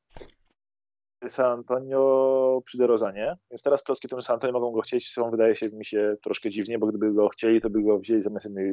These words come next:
z-, zamiast piku, by go wzięli w podwójnym sign and trade. Ale jestem w stanie uwierzyć w to, że Pelicans <laughs> nie ogarnęli i, te, i chcą teraz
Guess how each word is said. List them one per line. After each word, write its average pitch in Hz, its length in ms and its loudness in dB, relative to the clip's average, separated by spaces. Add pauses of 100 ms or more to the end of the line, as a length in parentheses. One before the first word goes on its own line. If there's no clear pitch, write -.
z-, 101 240 -6
zamiast 98 540 -2
piku, 101 640 6
by 95 100 -2
go 98 140 0
wzięli 92 520 -2
w - 320 -18
podwójnym 92 380 0
sign 87 180 -4
and 80 100 -8
trade. 69 220 -2 (720)
Ale 143 380 6 (1080)
jestem 165 260 -2
w - 40 -10
stanie 160 280 -2
uwierzyć 147 420 -2
w - 100 -8
to, 160 140 -4
że 139 100 -2
Pelicans 139 680 -4 (140)
<laughs> - 220 -20
nie 147 200 2
ogarnęli 127 760 2
i, 127 40 -10
te, - 140 -12 (300)
i 139 120 -10
chcą 123 420 -2
teraz 120 380 4